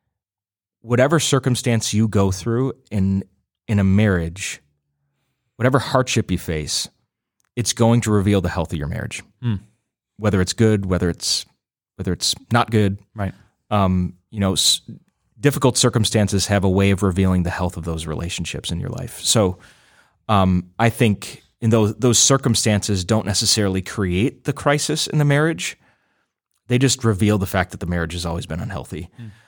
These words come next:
Speaker 1: Um, so I'm, I'm grateful that, you know, my wife and I, before we got married, we had serious conversations about, number one, faith.
Speaker 2: Hmm.
Speaker 1: If, you know, our relationship with Jesus is our number one priority. Um,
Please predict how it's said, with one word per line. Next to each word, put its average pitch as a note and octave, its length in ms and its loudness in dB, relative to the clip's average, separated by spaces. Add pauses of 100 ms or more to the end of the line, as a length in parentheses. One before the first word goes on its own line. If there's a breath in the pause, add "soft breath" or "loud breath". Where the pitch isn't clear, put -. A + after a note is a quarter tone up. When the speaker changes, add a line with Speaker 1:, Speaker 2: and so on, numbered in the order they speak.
(240 loud breath)
Speaker 1:
Um, F#2+ 220 2
so B2 200 2
I'm, C3 300 2
I'm A#2 160 4
grateful A2 800 0 (380)
that, F#2+ 400 -2 (260)
you G#2 60 -10
know, G2 100 0
my G2 160 4
wife G#2+ 240 2
and G#2+ 100 2
I, F#2+ 100 2
before A2 360 0
we G#2 140 0
got A2 200 0
married, F#2+ 320 0
we G2+ 180 0
had G2+ 460 0 (360)
serious G#2+ 320 2
conversations G2+ 640 0
about, F#2 360 0 (340)
number A#2 160 2
one, G#2 280 4
faith. - 580 -2 (100)
Speaker 2:
Hmm. A2+ 100 -6
Speaker 1:
If, - 300 -6
you G2+ 100 -14
know, F#2 200 -4 (240)
our A2+ 140 2
relationship A2 560 2
with F2+ 80 -4
Jesus F#2 380 0
is F2 140 -2
our F2 80 2
number F2 200 0
one E2 200 -2
priority. E2 560 -6 (720)
Um, F2 380 2